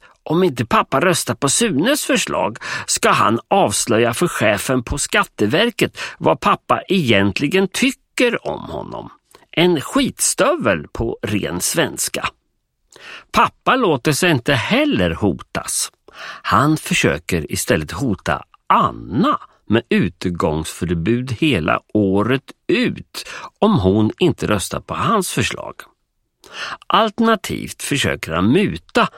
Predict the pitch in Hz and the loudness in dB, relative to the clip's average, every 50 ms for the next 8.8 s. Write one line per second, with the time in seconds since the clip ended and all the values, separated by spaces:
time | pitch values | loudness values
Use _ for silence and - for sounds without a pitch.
0 | - _ - - 131 131 98 104 92 85 95 92 - - - 131 - - - - | -20 _ -4 -2 0 0 2 2 2 4 2 2 0 -2 -2 0 0 0 0 0
1 | - 262 - _ _ - - - - - 62 53 - - - _ - - - - | 0 0 0 _ _ -2 -2 -2 0 0 -4 -4 -4 -6 -12 _ -20 -20 -14 -4
2 | - 165 151 120 120 127 - - 320 139 - - - - _ - - _ _ _ | 0 2 4 6 6 4 4 2 0 0 -2 -2 -4 -12 _ -20 -20 _ _ _
3 | _ _ _ _ _ _ _ _ _ - - - - 233 233 208 220 247 240 240 | _ _ _ _ _ _ _ _ _ -6 -4 0 0 2 2 2 2 2 2 4
4 | 240 233 233 226 202 185 220 226 226 220 220 214 214 214 208 180 - 107 110 110 | 2 2 2 0 0 2 2 2 2 2 2 2 2 2 0 0 0 -2 0 0
5 | 110 110 113 120 - - 135 135 127 127 - - - _ - - - - 160 101 | 0 0 -2 -2 -2 -2 -2 -2 -2 -2 -4 -8 -10 _ 0 2 4 4 4 0
6 | 76 71 76 80 85 92 90 - _ - - 139 127 90 78 - _ - 87 82 | -2 -4 -2 2 2 2 2 0 _ -2 0 2 2 0 -2 -4 _ 0 0 0
7 | 82 80 - - _ - 87 101 110 92 69 60 50 62 67 - _ - - - | 0 -2 -4 -8 _ -6 -4 -2 -2 -2 -2 -4 -8 -10 -12 -12 _ -10 -8 -6
8 | 98 95 - - - _ - - - 110 117 107 - - - | -6 -6 -6 -8 -16 _ -16 -12 -8 -8 -8 -8 -10 -12 -20